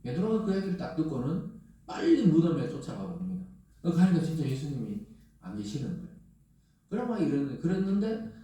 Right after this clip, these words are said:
예수님이 결국은, 어, 제자들이 모인 곳에 찾아와서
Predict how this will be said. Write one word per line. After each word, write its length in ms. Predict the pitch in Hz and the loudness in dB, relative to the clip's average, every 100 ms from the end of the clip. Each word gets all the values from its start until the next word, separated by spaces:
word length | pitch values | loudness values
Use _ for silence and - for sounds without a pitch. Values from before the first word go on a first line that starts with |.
| - | -12
예수님이 520 | - 117 120 120 110 127 | -8 -6 -4 -2 -2 -2
결국은, 680 | 147 165 170 190 - - - - | 2 2 2 0 -2 -8 -14 -12
어, 260 | 104 107 107 | -8 -6 -6
제자들이 440 | 120 127 120 113 | -4 -2 -2 -4
모인 240 | 107 110 113 | -4 -4 -4
곳에 260 | 104 101 | -4 -6
찾아와서 840 | 98 - 110 92 90 - 131 - | -8 -10 -8 -6 -6 -6 -8 -10